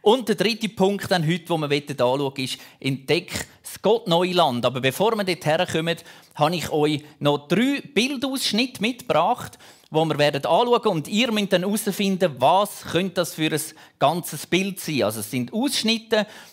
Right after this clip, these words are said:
die einen sind relativ einfach, habe ich das Gefühl, die anderen wahrscheinlich sehr schwer. Also wir starten mal mit dem ersten Ausschnitt, den ich euch mitgebracht habe. Genau, was könnte das sein? Ein Leuchtturm, sehr gut. Genau,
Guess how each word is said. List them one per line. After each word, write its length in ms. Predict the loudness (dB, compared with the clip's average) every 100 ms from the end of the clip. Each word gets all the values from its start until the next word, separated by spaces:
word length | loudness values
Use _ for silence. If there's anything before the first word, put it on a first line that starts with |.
| -8
die 320 | -6 -2 0
einen 240 | 0 0
sind 300 | -4 -4 0
relativ 500 | 2 2 2 -2 -4
einfach, 640 | -2 0 0 2 2 2 -2
habe 160 | -2
ich 80 | -4
das 100 | -8
Gefühl, 400 | -6 -4 -2 -4 -8 -20 -8
die 100 | -2
anderen 460 | 2 2 2 2 4
wahrscheinlich 420 | 2 0 -4 -4
sehr 380 | -2 0 0 0
schwer. 420 | -2 2 4 4
Also 180 | 0 -2
wir 80 | -2
starten 480 | 2 2 2 -2 0
mal 120 | 0
mit 160 | 0
dem 140 | -4 0
ersten 360 | 2 2 0
Ausschnitt, 680 | -2 -2 -2 -2 -2 -4 -12 -20 -20 -20 _
den 140 | -2 0
ich 80 | 2
euch 140 | 2
mitgebracht 600 | 0 -2 2 2 2 0
habe. 280 | 0 0 -4 -10 _ _ _ _ _ _ -16 -2
Genau, 340 | 0 2 2
was 280 | 4 4 4
könnte 340 | 2 2 2
das 360 | 2 2 2 -2
sein? 260 | -4 -4 -6 _ _ _ _ _ _ _ _ _ _ _ _ 2
Ein 200 | 2 4
Leuchtturm, 640 | 4 4 0 0 0 -2
sehr 320 | 0 2 2
gut. 320 | 2 0 0
Genau, 420 | 0 2 4 2